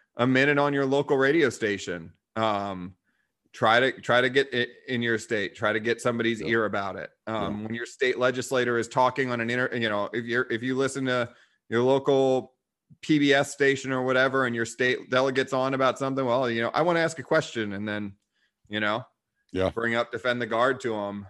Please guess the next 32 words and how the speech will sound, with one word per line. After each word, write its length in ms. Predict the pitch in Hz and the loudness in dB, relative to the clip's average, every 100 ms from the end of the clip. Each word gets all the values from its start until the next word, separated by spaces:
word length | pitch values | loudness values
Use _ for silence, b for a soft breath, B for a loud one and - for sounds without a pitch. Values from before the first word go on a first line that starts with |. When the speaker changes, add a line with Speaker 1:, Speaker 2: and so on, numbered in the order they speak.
| _ | _
Speaker 1:
Um, 480 | 110 104 95 90 95 _ _ _ _ _ _ _ _ _ _ _ | -2 -2 -2 -8 -12 _ _ _ _ _ _ _ _ _ _ _
the, 260 | 151 143 151 - | -4 2 2 4
a 60 | 151 | 4
lot 260 | 151 160 | 6 6
of 80 | 175 | 4
people 200 | 175 160 | 0 -2
just 220 | 135 127 | -6 -4
don't 260 | - 131 135 | 0 0 0
know 420 | 120 131 131 127 - _ - | 0 2 2 -2 -8 _ -6
it. 160 | 143 - 101 | -4 -6 -6
We've 160 | 131 135 | -4 2
got 180 | 151 139 | 4 4
a 60 | |
lot 300 | 127 135 143 | 2 2 2
of, 240 | 139 123 117 | 0 -2 -2
uh, 120 | 113 | -2
educating 560 | 120 117 104 101 98 95 | -2 -4 -6 -8 -8 -12
to 100 | 90 | -12
do. 60 | 87 | -12
We've 120 | 101 | -4
gotta 200 | 120 117 | -2 0
get 120 | 117 | -2
a 40 | |
lot 200 | 110 131 | 0 0
more 160 | 151 151 | 0 -2
of 40 | |
the 60 | 147 | -2
public 400 | - 156 156 160 | 0 0 0 -4
to 60 | 120 | -4
know 180 | 120 | -4
about 260 | 135 139 143 | -2 -2 -4
this. 340 | 151 147 - | -4 -6 -8